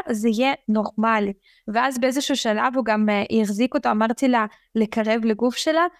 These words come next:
והיא ממש החזיקה אותו בתנוחת הנקה, ואז הוא התחיל לפתוח את הפה, והוא ממש,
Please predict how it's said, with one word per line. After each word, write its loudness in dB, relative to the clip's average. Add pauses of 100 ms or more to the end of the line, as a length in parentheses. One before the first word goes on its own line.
(220)
והיא 0
ממש 2
החזיקה 0
אותו -2
בתנוחת -2
הנקה, 0
ואז 0
הוא 2
התחיל 2
לפתוח 0 (220)
את -4
הפה, -2 (440)
והוא 0
ממש, 0